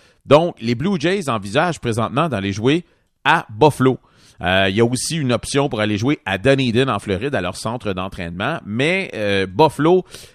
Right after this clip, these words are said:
euh, c'est moins de cent mille de distance entre le Rogers Center et le stade des Bisons, qui est leur équipe, euh, trois A à Buffalo. Euh, donc, on songe à cette possibilité-là.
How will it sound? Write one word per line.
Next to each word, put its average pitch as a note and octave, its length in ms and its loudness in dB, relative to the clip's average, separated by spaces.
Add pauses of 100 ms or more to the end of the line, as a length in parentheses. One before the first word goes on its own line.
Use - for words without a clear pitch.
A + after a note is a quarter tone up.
euh, G2+ 360 2
c'est - 380 -2
moins B2+ 460 0
de B2+ 140 2
cent E3 300 2
mille D#3+ 220 0
de B2 100 4
distance C#3 540 -4
entre G#2+ 300 -2
le G2 100 0
Rogers A#2 340 2
Center B2+ 460 -2 (100)
et C#3 240 0
le G2 160 -2
stade B2 400 0 (220)
des G2 200 -2
Bisons, A2 520 2 (100)
qui - 80 -6
est F#2+ 60 0
leur G2 120 0
équipe, G#2 360 -6
euh, F2+ 100 0
trois G#2+ 380 0
A C#3 220 0 (100)
à F#2 80 0
Buffalo. G#2 460 -2 (520)
Euh, F2 260 0
donc, A#2 360 2
on G#2+ 160 -2
songe D3 580 0
à F#2+ 140 -6
cette A2+ 340 -2
possibilité-là. A#2+ 1200 -2